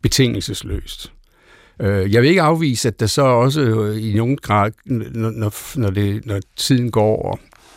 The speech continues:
i nogen sammenhæng, at så er, øh, forældrekærlighed selvisk, øh, også.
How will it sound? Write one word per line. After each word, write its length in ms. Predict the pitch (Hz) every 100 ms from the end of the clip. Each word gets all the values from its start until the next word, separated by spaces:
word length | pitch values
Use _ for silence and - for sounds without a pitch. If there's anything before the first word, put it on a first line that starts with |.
| - -
i 100 | 101
nogen 400 | 98 92 117 123
sammenhæng, 640 | - 104 92 120 117 98 117
at 180 | 90
så 120 | - 110
er, 320 | 104 95 98 - _ _ - - - -
øh, 360 | 143 107 98
forældrekærlighed 920 | 98 - 104 123 113 104 95 95 92
selvisk, 720 | - - 98 - 104 - - - - -
øh, 260 | 107 98
også. 360 | 101 90 90